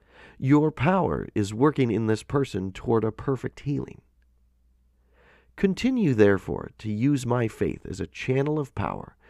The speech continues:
until the healing is completely accomplished."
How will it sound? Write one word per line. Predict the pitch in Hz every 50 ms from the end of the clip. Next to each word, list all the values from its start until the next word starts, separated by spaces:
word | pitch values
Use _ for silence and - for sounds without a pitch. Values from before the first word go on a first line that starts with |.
| - - - - - _ -
until | 127 120 - - 147 139
the | 123 127
healing | 110 - - 165 180 180 175 170 160
is | - - -
completely | - - 90 92 - - - 127 135 135 - 131 131 117
accomplished." | 113 - - 98 69 60 - - - - - - -